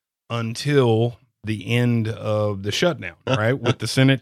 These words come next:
Speaker 1: the Senate had it in committee. They hadn't busted a move on it yet. But why is this so important? Well, uh, inside the U S D A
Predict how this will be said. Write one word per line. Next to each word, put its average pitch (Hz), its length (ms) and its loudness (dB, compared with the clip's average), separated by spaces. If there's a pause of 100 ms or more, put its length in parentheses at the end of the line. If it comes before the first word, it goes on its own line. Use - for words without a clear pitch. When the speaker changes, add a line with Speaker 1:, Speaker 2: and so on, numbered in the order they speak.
Speaker 1:
the 117 80 -12
Senate 135 260 0
had 135 220 2
it 139 100 2
in 139 120 4
committee. 120 420 0
They 117 180 -2
hadn't 117 300 0
busted 107 320 -4
a 104 40 -6
move 147 300 0
on 92 140 -2
it 87 80 -16
yet. 92 180 -16 (640)
But 135 340 4 (140)
why 135 380 2
is 147 120 0
this 139 140 -2
so 135 160 -2
important? 120 600 -2 (580)
Well, 123 380 2
uh, 123 140 -12 (220)
inside 156 720 2
the 120 120 2
U 120 180 2
S 110 160 -2
D 101 200 -6
A 90 40 -6